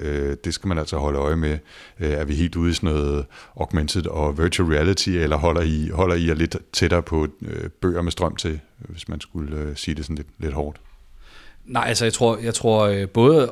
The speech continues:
Speaker 2: augmented, øh, måske især, øh, og, og virtual reality er selvfølgelig felter, som, som vi kigger på. Det er jo meget medieformer, kan man sige. Det er, det er nye måder at opdage og interagere med ting. Øhm, stadig ramt til trods for cardboards og lignende,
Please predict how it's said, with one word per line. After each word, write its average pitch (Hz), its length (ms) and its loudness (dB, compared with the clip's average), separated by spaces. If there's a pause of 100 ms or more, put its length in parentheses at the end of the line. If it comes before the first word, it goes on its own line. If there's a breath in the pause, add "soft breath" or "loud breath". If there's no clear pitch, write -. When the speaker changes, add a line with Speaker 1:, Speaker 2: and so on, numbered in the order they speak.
Speaker 2:
augmented, 117 640 0
øh, 107 460 0
måske 107 260 -6
især, 113 680 -4
øh, 104 280 -4
og, 98 420 -4
og 101 200 -8
virtual 104 280 -2
reality 110 400 -2
er 110 40 -4
selvfølgelig 107 340 -4
felter, 113 280 0
som, 110 280 -2 (480 loud breath)
som 98 240 0
vi 98 40 -4
kigger 120 300 -2
på. 120 180 0
Det 107 60 0
er 123 40 4
jo 127 60 4
meget 110 200 4
medieformer, 113 600 -2
kan 110 160 -8
man 107 80 -6
sige. 107 160 -4
Det 113 100 -2
er, 107 100 -4 (100)
det 117 60 -4
er 110 40 -2
nye 113 160 -4
måder 110 560 -2
at 95 60 -10 (420 loud breath)
opdage 107 380 -6
og 104 60 -6
interagere 110 520 -4
med 120 100 -6
ting. 123 260 -2 (560 loud breath)
Øhm, 98 380 -8 (280)
stadig 110 580 2
ramt 104 220 -4
til 120 120 -8
trods 113 280 -4
for 117 220 -6
cardboards 104 640 -4
og 110 60 -4
lignende, 117 420 -4